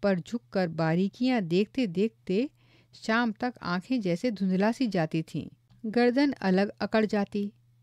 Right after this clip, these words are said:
इतनी गर्मी थी, फिर भी पंखा नहीं झल सकते थे, क्योंकि हवा से मच्छर उड़ जाते। माइक्रोस्कोप में यह सब करने के बावजूद कुछ हाथ नहीं लगा। एक दिन किस्मत मेहरबान हो गई।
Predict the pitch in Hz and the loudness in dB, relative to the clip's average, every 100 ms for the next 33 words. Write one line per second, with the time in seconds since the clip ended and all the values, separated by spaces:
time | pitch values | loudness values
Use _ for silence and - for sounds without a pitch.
0 | _ _ - 226 - 269 277 208 190 196 | _ _ -6 -6 0 2 4 2 2 0
1 | 226 - 294 220 - 220 208 254 - 220 | -2 0 0 0 0 -2 2 -2 0 -4
2 | 220 247 214 214 220 220 220 233 - 214 | 0 0 2 0 2 2 0 -4 -2 -2
3 | - 214 _ _ _ _ _ - 240 226 | -2 -4 _ _ _ _ _ -4 -2 0
4 | 247 208 185 202 220 - 277 233 - 185 | 0 2 2 2 0 0 0 0 -2 -4
5 | 185 - 175 175 185 214 208 214 214 _ | -4 -4 -4 -2 -2 -2 -2 -4 -6 _
6 | _ _ _ _ _ _ _ 226 226 254 | _ _ _ _ _ _ _ 0 2 2
7 | 294 294 285 - - 196 233 214 190 247 | 0 2 0 -4 -2 -2 0 -2 -2 -2
8 | - _ - 202 240 262 302 302 208 202 | -6 _ -6 2 2 2 -2 -2 -2 0
9 | 220 226 226 175 170 180 170 247 202 - | 0 0 0 0 2 2 2 0 -2 -6
10 | _ _ _ 339 330 - 196 170 - 202 | _ _ _ -2 -2 -2 -2 -2 0 0
11 | 214 220 196 202 - _ _ _ _ _ | 2 2 0 -6 -8 _ _ _ _ _
12 | _ _ - - 285 277 185 226 254 - | _ _ -10 0 2 2 0 -2 -2 -2
13 | 226 - 214 226 254 214 226 226 208 220 | -6 -2 -4 -2 -4 2 4 4 4 2
14 | 220 185 156 170 190 | 0 -2 -2 0 -2